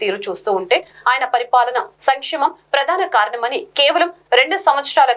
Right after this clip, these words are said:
కాలంలోనే లక్షలాది మందికి ఉపాధి రాబోతుందని, ఈస్టర్న్ బైపాస్ ద్వారా పెనమలూరు నియోజకవర్గం గొప్పగా అభివృద్ధి కాబోతుందని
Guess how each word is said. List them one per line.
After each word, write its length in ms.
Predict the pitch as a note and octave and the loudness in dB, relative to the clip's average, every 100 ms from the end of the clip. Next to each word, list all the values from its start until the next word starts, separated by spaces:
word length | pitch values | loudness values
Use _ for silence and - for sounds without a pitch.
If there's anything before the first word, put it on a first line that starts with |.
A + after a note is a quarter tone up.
| A3 | 4
కాలంలోనే 480 | F#3 A3 A3+ G#3+ D4 - _ A#3 C4 | 2 2 -4 -4 -6 -10 _ -2 0
లక్షలాది 480 | - - G#4+ F#4+ C#4 | -2 -2 -2 -2 -2
మందికి 260 | A#3 A#3 C#4+ - | -6 -4 -2 0
ఉపాధి 300 | A3+ B3 B3 F#3 | 2 2 4 2
రాబోతుందని, 580 | - A#3+ A#3+ G#3+ G#3 C#4 - - - - D4+ | 4 0 -4 -4 -2 -2 -6 -20 -12 0 2
ఈస్టర్న్ 420 | F#4+ - F4 F4 - G#3+ | 2 0 0 0 -4 -2
బైపాస్ 360 | B3 B3+ D#4+ C4+ | -2 -2 -4 -2
ద్వారా 220 | A3 A3+ - _ _ | 0 0 -4 _ _
పెనమలూరు 440 | D4 F4 G#4+ G4+ D4 | 0 2 0 -2 -2
నియోజకవర్గం 580 | A#3 A#3 - A#3+ A#3 D4 C#4+ | -2 -2 0 0 0 -2 0
గొప్పగా 300 | A3 B3 A#3+ - G3 | 2 4 2 4 2
అభివృద్ధి 320 | C4 C4+ C4+ F#3+ | 0 -6 0 2
కాబోతుందని 580 | F3+ A3+ A3+ G#3+ G3+ | 4 2 -2 -4 -4